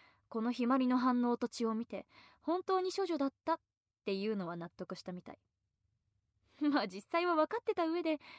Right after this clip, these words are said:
ただ煽ってただけなのかもしれないけどね。<sighs> しかし乱暴なことこの上ないわね。泣こうがわめこうが、ひまりのことなんて一切考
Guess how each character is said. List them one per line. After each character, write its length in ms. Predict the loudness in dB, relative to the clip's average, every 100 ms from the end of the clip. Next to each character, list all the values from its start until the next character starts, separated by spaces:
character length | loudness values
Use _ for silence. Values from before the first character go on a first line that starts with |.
| -20 _ -8
た 160 | -2
だ 320 | 0 0 0
煽 80 | 0
っ 40 | -2
て 140 | -4
た 120 | -6
だ 120 | -8
け 120 | -6 -4
な 100 | -4
の 100 | -6
か 140 | -12
も 80 | -12
し 140 | -10
れ 100 | -10
な 120 | -8
い 60 | -10
け 100 | -12
ど 100 | -14
ね。 160 | -16 -20 _ _ _ _ _ _ _ _ _ _ _ _ _ _ _ _ _ _ _ _ _ _
<sighs> 320 | -20 -20 -20
し 200 | -20 -12
か 120 | -8 -8
し 160 | -8
乱 240 | -8 -8 -6
暴 180 | -4
な 120 | -4 -6
こ 120 | -8
と 100 | -8
こ 160 | -8
の 160 | -8 -8
上 100 | -8
な 140 | -8 -8
い 60 |
わ 100 | -8
ね。 180 | -12 -16 _ _ _ _ _ _ _ _ _ _ _ _ -4
泣 260 | 0 0 2
こ 240 | 2 4
う 20 |
が 140 | 2 0
わ 120 | 0
め 120 | -4
こ 240 | -4 -4
う 60 | -4
が、 240 | -8 -12 -20 _ _ _ _ _ _
ひ 100 | -8
ま 140 | -4 -2
り 80 |
の 120 | -2 -2
こ 120 | -2
と 80 | -2
な 120 | -2
ん 60 |
て 120 | -4 -8
一 100 | -8
切 280 | -6 -8
考 120 | -8